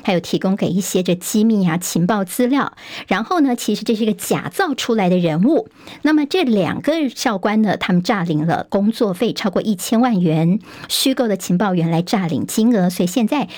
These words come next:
这两个人都已经被起诉了。另外就是第一座资安实战基地设在台南，好，那么现在打造半导体等五大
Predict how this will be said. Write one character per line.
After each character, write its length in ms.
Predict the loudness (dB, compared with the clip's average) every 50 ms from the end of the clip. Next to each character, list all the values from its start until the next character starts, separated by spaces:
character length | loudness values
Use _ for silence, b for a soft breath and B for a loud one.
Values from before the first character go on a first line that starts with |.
| B B
这 140 | B 0 0
两 380 | 0 2 0 0 -2 -2 -4 -2
个 140 | 0 0
人 240 | 2 2 2 2 2
都 160 | 2 2 0
已 120 | 0 -2 -4
经 220 | -2 0 0 2
被 200 | 2 2 0 0
起 320 | -2 -6 -8 -8 -6 -6 -6
诉 300 | -6 -4 0 2 2 2
了。 160 | 2 0 -2 B B B B B B B
另 100 | 0 0
外 80 | 0 2
就 140 | 2 0
是 160 | 0 2 0 -2
第 240 | 0 0 0 2
一 60 | 2 0
座 240 | 2 0 0 0
资 300 | 0 -4 -6 -2 -2 -2
安 220 | 0 0 0 0 0
实 320 | 0 0 -2 -2 -2 -4
战 240 | -2 0 0 0 0
基 220 | 0 0 0 0
地 260 | 2 2 0 0 0 B B B B B
设 260 | -2 0 0 0 0
在 220 | 0 -2 -2 -2
台 340 | -2 -4 -2 -2 0 2 4
南， 380 | 4 4 2 2 2 2 0 0
好， 200 | 0 -2 0 2
那 100 | 2 2
么 80 | 2 2
现 180 | 2 0 0
在 140 | 0 0 -2
打 140 | -2 -2 -4
造 200 | -2 -2 -4 -2
半 240 | -2 -2 0 0 0
导 180 | 0 0 -2
体 200 | -2 -2 -4 -2
等 180 | 0 2 2 2
五 180 | 2 0 -2
大 180 | -2 -4 -4 -4